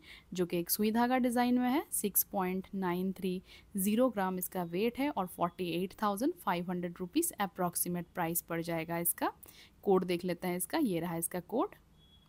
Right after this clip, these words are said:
नेक्स्ट डिज़ाइन है ये वाला डिज़ाइन, ये भी सुई धागा पैटर्न में है। सिक्स पॉइंट थ्री सेवन ज़ीरो ग्राम है इसका वेट और ये है इसका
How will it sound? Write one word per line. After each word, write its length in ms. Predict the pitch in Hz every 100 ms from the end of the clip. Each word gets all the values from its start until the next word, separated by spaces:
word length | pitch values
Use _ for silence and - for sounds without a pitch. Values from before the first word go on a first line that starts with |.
| - - - - - - -
नेक्स्ट 280 | 254 269 -
डिज़ाइन 360 | 254 247 240
है 120 | 240 240
ये 120 | 214
वाला 200 | 208 214
डिज़ाइन, 420 | 202 202 214 262
ये 140 | 214
भी 140 | 196 208
सुई 240 | - 190
धागा 240 | 180 190 202
पैटर्न 360 | 202 196 208
में 160 | 208 208
है। 180 | 214 254 - -
सिक्स 320 | - 294 285 -
पॉइंट 420 | 247 226 226 226 -
थ्री 200 | 226 233
सेवन 440 | - 202 202 208
ज़ीरो 300 | 190 208 214
ग्राम 300 | 214 196 196
है 220 | 196 196 190
इसका 280 | - 196
वेट 400 | 180 196 269 285 -
और 140 | 180
ये 200 | 175 175
है 240 | 180 175 170
इसका 300 | - -